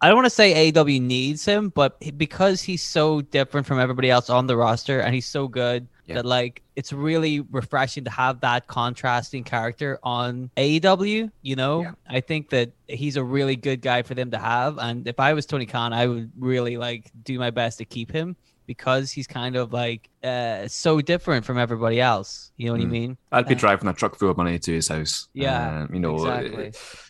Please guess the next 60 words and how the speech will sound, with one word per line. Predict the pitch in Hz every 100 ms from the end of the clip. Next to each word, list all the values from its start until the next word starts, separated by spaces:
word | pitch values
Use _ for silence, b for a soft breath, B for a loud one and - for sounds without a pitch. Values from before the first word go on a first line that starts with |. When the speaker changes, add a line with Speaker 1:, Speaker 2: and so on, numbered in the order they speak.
| -
Speaker 2:
there's | 123
no | 127 127
reason | 113 110 107 101
for, | 90 104 92 82
for | - 95
guys | 87 95 92 90 87
like, | 87 82 - 87
um, | 82 78 78 76 76
you | 87
know, | 80
Keith | 76 95 -
Lee | 95 90
and | 85
the |
rest | 82 85 85 -
to |
be | 90
paid | 80 95 90
more | 85 85
than | 82
M | 78 78
J | 80 78
F. | 80 78 - -
Um, | 80 82
I | 87 107
don't | 120
know | 104
if |
that's | 95 87
the | - 82
situation | - 78 82 87
or | 82
not. | 82
I | 73
know | 110 117
it's | 113 -
in | 95
regards | 87 90 85
to | -
money. | 82 80 85 78 B B B B
Um, | 82 80 80 80 78
you | 101
know, | 92 73 - -
M | 120 117
J | 104 101 95
F | -
is | 92
gonna | 104 92
be |
one | 92 90
of | 87
the |
main | 90 92
attractions | 87 90 90 - 87 -
for | 92 85
A |
E | 85 80
W, | 80 85 80 78 78 76 -
um, | 85 78 85 101
now | 104 92